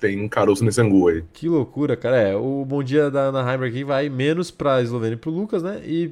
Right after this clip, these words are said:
Speaker 2: também pro Agenor da Capivara, o Agenor Tupinambá. Vou
Speaker 1: Esse
Speaker 2: falar o
Speaker 1: aí
Speaker 2: nome
Speaker 1: é
Speaker 2: desse filho da puta aí.
Speaker 1: é brincadeira,
Speaker 2: Vou, já
Speaker 1: né?
Speaker 2: tô xingando todo mundo hoje mesmo.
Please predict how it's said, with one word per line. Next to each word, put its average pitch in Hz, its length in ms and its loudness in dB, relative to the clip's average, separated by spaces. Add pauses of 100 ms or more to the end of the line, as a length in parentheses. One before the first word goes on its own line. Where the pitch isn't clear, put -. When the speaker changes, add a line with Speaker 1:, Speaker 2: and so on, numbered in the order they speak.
Speaker 2:
também 165 260 -2
pro 170 260 0
Agenor 196 500 2
da 135 240 -2
Capivara, 139 560 -4
o 120 180 -2
Agenor 143 400 0
Tupinambá. 139 720 -6 (260)
Vou 107 80 0
Speaker 1:
Esse 117 60 6
Speaker 2:
falar 123 160 6
o - 40 8
Speaker 1:
aí 104 100 6
Speaker 2:
nome 107 160 6
Speaker 1:
é 139 80 6
Speaker 2:
desse 113 220 2
filho 110 180 -4
da 110 100 -2
puta 110 360 -8
aí. 139 160 -6 (100)
Speaker 1:
é - 180 2
brincadeira, 113 540 2
Speaker 2:
Vou, 175 100 6
já 185 120 4
Speaker 1:
né? 190 60 -4
Speaker 2:
tô 226 60 -4
xingando 151 320 -2
todo 131 180 -4
mundo 117 280 -2
hoje 104 180 -2
mesmo. 107 140 -6